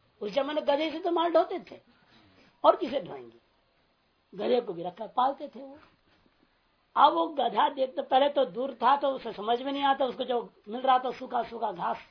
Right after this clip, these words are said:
वो खा के रहता था। एक बार उसने देख लिया क्या गाय को हरा चारा दिया जाता है, अब वो नाराज हो गया। नाराज हो गया, कहता, "मैं ढोऊंगा नहीं मालवाल,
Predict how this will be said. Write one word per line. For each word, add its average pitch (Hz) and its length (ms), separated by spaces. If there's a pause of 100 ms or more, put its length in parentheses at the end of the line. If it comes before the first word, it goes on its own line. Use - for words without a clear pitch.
(380)
वो 220 120
खा 202 180
के 202 140
रहता 226 260
था। 226 200 (840)
एक 349 380
बार 269 320
उसने 240 360
देख 214 340
लिया 185 260 (680)
क्या 240 320 (600)
गाय 208 340
को 208 200
हरा 165 400
चारा 185 320
दिया 175 200
जाता 170 240
है, - 60 (1600)
अब 247 200
वो 247 200
नाराज 208 440
हो 147 100
गया। 135 200 (1080)
नाराज 269 460
हो 294 60
गया, 285 100
कहता, 285 200
"मैं 277 200
ढोऊंगा 240 360
नहीं 240 120
मालवाल, 202 420